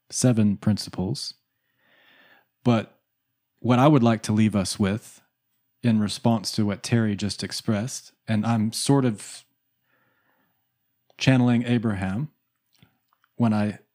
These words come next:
do this, but one of the things that Abraham through Esther always says to every audience, "Are you knowing what you are wanting?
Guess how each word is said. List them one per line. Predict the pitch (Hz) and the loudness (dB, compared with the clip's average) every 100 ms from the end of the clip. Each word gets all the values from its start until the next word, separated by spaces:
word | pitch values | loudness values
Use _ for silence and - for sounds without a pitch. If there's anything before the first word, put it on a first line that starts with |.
| - | -2
do | 123 | 0
this, | 101 90 92 - - | 0 -6 -12 -16 -12
but | 104 95 | -6 0
one | 127 | 2
of | 135 | 2
the | |
things | 117 131 117 | 2 2 2
that | 107 107 | 0 0
Abraham | 120 113 107 113 107 104 _ | 0 0 0 0 0 -4 _
through | - 117 | 0 2
Esther | 110 - 110 101 | 0 -2 -4 -2
always | 117 123 135 131 135 | 0 2 2 2 0
says | - 113 101 104 - | 0 -2 -2 -4 -6
to | - 107 - - | -2 -4 -4 -4
every | 127 123 139 | -2 0 0
audience, | 120 117 98 85 - - - - _ _ _ _ _ _ _ _ _ _ _ _ _ _ _ _ _ _ _ _ | 0 -2 -2 -6 -12 -12 -12 -16 _ _ _ _ _ _ _ _ _ _ _ _ _ _ _ _ _ _ _ _
"Are | 117 113 | -2 2
you | 107 107 | 2 2
knowing | 110 110 110 107 | 2 2 0 0
what | 101 - | -4 -4
you | 104 | -4
are | 95 | -4
wanting? | 92 98 - 139 165 | -6 -6 -6 -6 -8